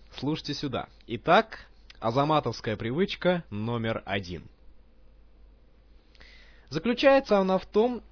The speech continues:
и называется она, первым делом скажу название, она называется «Мандраж перед делом». Сейчас я вам скажу, что это значит.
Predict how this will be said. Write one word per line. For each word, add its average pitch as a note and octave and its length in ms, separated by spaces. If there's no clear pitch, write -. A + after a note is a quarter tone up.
и D#3+ 220
называется C#3+ 640
она, C3 220
первым G#2+ 320
делом G2+ 260
скажу G#2 260
название, G3+ 520
она D3+ 240
называется D#3 840
«Мандраж C#3+ 720
перед B2 280
делом». G#2 300
Сейчас G#3+ 460
я F3 200
вам D3 460
скажу, C#3 460
что C#3+ 180
это C3+ 180
значит. A#2 460